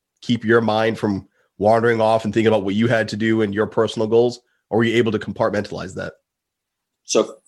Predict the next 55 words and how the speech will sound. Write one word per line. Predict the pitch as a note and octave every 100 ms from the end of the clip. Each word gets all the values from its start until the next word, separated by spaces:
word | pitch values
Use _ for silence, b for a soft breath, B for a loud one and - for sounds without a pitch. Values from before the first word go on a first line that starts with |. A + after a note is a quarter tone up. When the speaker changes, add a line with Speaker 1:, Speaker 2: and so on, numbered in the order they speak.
| _
Speaker 2:
for | B2
the | A2+
most | A#2 C3+ -
part, | D3+
I | A#2
was | G#2+
able | G#2+ G2+ F2
to | G2+
compartmentalize | - G#2 F2+ F#2+ F#2+ G2+ G#2
it | A2+ G2
just | F#2
because | - - F#2+ F#2+ -
I've | F#2 E2+
been | F#2+ F2
doing | F2 F2 F#2
this | F#2 -
for | - F2+ F2 E2+ E2+ _ _ _ _ _ E2+
going | F2 F2+ F2+
on | F2 E2+
three | F#2+ F2+
years | F2 F#2 F#2+
now. | F#2+ G#2
So | G2+ F#2
I | F2+
have | F2+ F2 _
quite | - F2
a | F#2
good | E2+ -
Speaker 1:
You're | C#3
a | F#2+
professional. | F3+ E3 C3+ A2 F#2 A#2+
You |
know, | D3
what | E3
am | F3+
I | D#3+
doing | D#3+
even | D3 C3
asking | C3 D3 C3
this | B2+
question? | C3+ A2 - G#2+
You're | D#3+
a | D#3+
pro. | C#3 G#2+
I | C3
get | D#3 C#3
it. | G#2 - -
You |
know, | C3+ C3+
I |
shouldn't | D#3 A3 F#3+
have | D3
brought | D3 C3
it |
up. | A#2+ G#2+